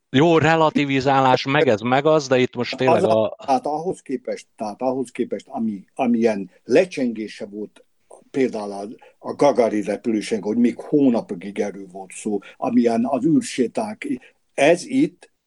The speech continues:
Speaker 2: szerintem
Speaker 1: Ja.
Speaker 2: másnap, amikor még nem jött ki a határozat, hogy elvtársak, nem lelkesedünk, hanem izé, tehát az első nap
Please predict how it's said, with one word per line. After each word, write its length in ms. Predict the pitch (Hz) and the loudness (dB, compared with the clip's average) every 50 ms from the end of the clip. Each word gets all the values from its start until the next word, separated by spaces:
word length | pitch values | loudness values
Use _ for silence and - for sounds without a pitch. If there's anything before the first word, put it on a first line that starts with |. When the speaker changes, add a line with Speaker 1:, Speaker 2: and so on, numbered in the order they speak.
| _ _ _ | _ _ _
Speaker 2:
szerintem 480 | _ 151 - - 156 139 135 113 113 | _ -8 -2 0 0 4 4 6 6
Speaker 1:
Ja. 520 | 117 127 123 127 123 117 117 113 - _ _ _ _ _ | 6 6 6 6 4 4 0 -4 -12 _ _ _ _ _
Speaker 2:
másnap, 560 | - 123 135 160 190 208 170 - - 147 123 127 | -4 0 2 2 2 2 0 -2 -6 -8 -6 -4
amikor 360 | 123 127 123 120 - 131 120 | -2 -2 -2 -2 -2 -2 0
még 180 | 123 120 110 | 0 0 0
nem 220 | 117 135 160 165 147 | 2 0 0 2 2
jött 160 | 131 120 - | 0 -2 -2
ki 180 | - - 127 120 | -4 -4 -2 -2
a 200 | 113 104 101 104 110 127 - - - _ _ _ _ | -2 -2 -2 -6 -10 -10 -14 -18 -20 _ _ _ _
határozat, 600 | - 135 139 135 - 120 117 104 104 110 98 - | -4 -4 -2 -2 -2 -2 -2 -2 -4 -6 -10 -10
hogy 160 | - 95 101 | -10 -4 -2
elvtársak, 800 | 123 135 135 131 - - 120 107 95 90 - - 95 90 - _ _ _ _ _ _ _ _ _ | 0 2 2 0 0 -2 -4 -4 -4 -6 -12 -14 -14 -14 -16 _ _ _ _ _ _ _ _ _
nem 300 | _ 113 117 131 135 139 | _ 0 2 2 4 4
lelkesedünk, 680 | 135 127 127 120 117 - 127 120 - 123 113 113 113 107 | 4 4 4 2 0 -2 -6 -6 -6 -6 -4 -4 -4 -4
hanem 240 | 98 - 107 104 107 | -6 -6 -6 -2 0
izé, 380 | 117 123 117 135 147 147 147 - - _ _ _ _ _ _ _ _ _ _ _ | 0 2 4 4 4 4 2 0 -8 _ _ _ _ _ _ _ _ _ _ _
tehát 320 | - 135 117 110 - - _ | 0 2 2 0 -2 -8 _
az 200 | - 139 120 127 | -10 -6 -4 -2
első 400 | 135 151 175 220 220 - - 190 | 2 2 2 2 2 2 2 2
nap 260 | 170 156 139 - - | 4 4 2 0 -2